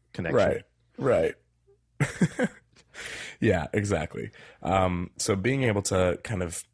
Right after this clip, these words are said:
Speaker 2: figure out how, how, or, or kind of putting out there the relationship that you have with this person, even if it's just like,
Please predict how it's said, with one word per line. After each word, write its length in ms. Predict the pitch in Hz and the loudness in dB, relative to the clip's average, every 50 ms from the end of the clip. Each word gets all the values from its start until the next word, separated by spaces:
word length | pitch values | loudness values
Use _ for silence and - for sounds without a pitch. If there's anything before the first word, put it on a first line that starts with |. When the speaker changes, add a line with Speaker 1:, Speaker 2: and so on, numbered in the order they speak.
| _ _ _ _ _ _ _ _ _ _ - - - _ _ _ _ | _ _ _ _ _ _ _ _ _ _ -20 -20 -20 _ _ _ _
Speaker 2:
figure 400 | - - - 113 104 87 98 92 | -16 -6 -4 -4 0 0 2 2
out 160 | 87 87 87 - | 2 2 0 -2
how, 540 | - 101 85 85 87 87 87 87 90 78 - _ _ _ _ - | -4 -4 0 0 2 2 0 0 -2 -4 -8 _ _ _ _ -10
how, 580 | - - - 87 87 87 90 90 87 90 - - _ _ _ _ _ _ - - - - _ _ | -8 -4 -2 -2 0 0 0 -2 -4 -6 -8 -12 _ _ _ _ _ _ -20 -20 -20 -20 _ _
or, 180 | 117 117 117 - | 2 4 4 4
or 180 | - 113 107 - | 2 0 0 0
kind 180 | - 127 131 | -2 -2 -2
of 180 | 127 104 104 - - - - | -2 -4 -4 -10 -16 -14 -6
putting 260 | - 135 117 107 98 | -4 -2 0 0 0
out 200 | 90 90 90 - | 0 -2 0 0
there 120 | 104 98 | 0 0
the 120 | 90 90 82 | 0 0 -2
relationship 640 | 90 90 87 87 87 87 - 101 95 - 101 95 - | -2 -2 -2 -2 -2 -4 -6 -8 -6 -4 -4 -4 -4
that 120 | 92 - | -8 -8
you 160 | - 90 87 | -6 -6 -6
have 260 | 92 87 82 85 95 95 | -6 -4 -6 -6 -6 -8
with 100 | 87 - | -8 -6
this 140 | 95 90 | -6 -6
person, 480 | - - 117 101 98 - - 110 110 110 | -6 -2 -2 -2 -2 -2 -4 -4 -6 -4
even 220 | - 95 92 98 98 | -6 -6 -6 -4 -6
if 100 | 92 - | -6 -6
it's 180 | 90 82 - | -8 -8 -8
just 240 | - - 90 87 - | -8 -6 -6 -6 -4
like, 220 | 85 85 82 - | -4 -6 -6 -8